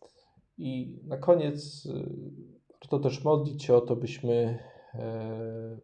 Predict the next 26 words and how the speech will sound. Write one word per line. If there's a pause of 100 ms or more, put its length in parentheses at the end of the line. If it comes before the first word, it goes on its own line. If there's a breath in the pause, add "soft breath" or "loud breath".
potrafili
łączyć
czy
widzieć
taki
ścisły
związek
miłości (600 loud breath)
z
doświadczeniami
naszego
życia,
takiego
życia, (100)
e, (840)
jakie,
jakie
obecnie
też,
e,
przeżywamy.
I
prośmy, (580 loud breath)
prośmy
o
miłość,